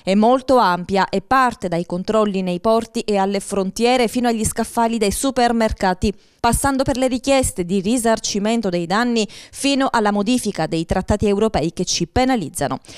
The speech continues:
"Siamo nati da poco", continua, "ma siamo già riusciti a chiedere la rateizzazione dei contributi inps e su questo ci aspettiamo domani una risposta da Musumeci, che ha avuto un incontro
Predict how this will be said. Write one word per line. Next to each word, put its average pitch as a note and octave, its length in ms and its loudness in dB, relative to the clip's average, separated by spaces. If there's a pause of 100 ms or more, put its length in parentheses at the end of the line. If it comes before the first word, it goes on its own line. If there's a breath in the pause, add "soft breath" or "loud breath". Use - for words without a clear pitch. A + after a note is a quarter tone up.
(140 loud breath)
"Siamo C4+ 480 2
nati A3+ 360 2
da G#3+ 120 2
poco", B3 420 4
continua, G#3+ 720 2
"ma G3 140 0
siamo F#3 260 -2
già G#3 140 0
riusciti G#3 540 -2
a G3 80 -2
chiedere A3+ 480 2 (360 soft breath)
la A3 120 4
rateizzazione A3+ 880 0
dei F#3+ 160 0
contributi G3+ 800 0
inps A3 420 0 (280 loud breath)
e F#3 100 -4
su E3+ 180 -8
questo C4+ 520 0
ci - 120 -6
aspettiamo F#3+ 460 -2
domani F#3 460 0
una F#3 180 -2
risposta A3 760 0
da A3 140 0
Musumeci, G#3+ 680 0
che G#3 100 0
ha F#3+ 160 2
avuto A3+ 320 0
un E3 80 -4
incontro A3 640 0